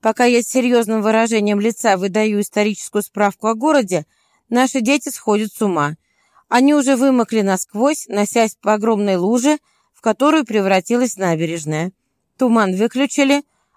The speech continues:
а лужа глубиной по щиколотку осталась, и никакого смысла вычерпывать ее кроссовками нет. Долой их и босиком по воде. Не прошлепать по ней, не обрызгать друг друга с ног до головы, не сплясать брейк-данс игривым тюленем —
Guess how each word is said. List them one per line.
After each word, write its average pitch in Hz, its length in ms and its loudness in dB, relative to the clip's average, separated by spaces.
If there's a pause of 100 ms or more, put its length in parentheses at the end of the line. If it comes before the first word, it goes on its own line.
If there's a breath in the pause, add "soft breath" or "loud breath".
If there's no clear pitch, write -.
а 220 100 2
лужа 311 320 2
глубиной 233 500 0
по 196 160 0
щиколотку 254 600 -2
осталась, 160 640 -2 (340)
и 240 80 0
никакого 233 480 0
смысла 247 480 -2
вычерпывать 196 680 -4
ее 190 160 0
кроссовками 220 680 -2
нет. 165 280 -4 (400 soft breath)
Долой 262 480 2
их - 220 -4
и 262 80 -2
босиком 226 560 0
по 208 120 -2
воде. 160 480 -2 (120)
Не 240 200 0
прошлепать 254 640 -2
по 214 100 -2
ней, 277 260 4
не 269 140 4
обрызгать 214 500 0
друг 202 220 -2
друга 214 300 -2
с - 100 -10
ног 208 220 -2
до 180 80 -2
головы, 190 520 0 (520)
не 247 160 2
сплясать 254 520 0
брейк-данс 202 720 -2
игривым 190 540 -2
тюленем — 262 560 2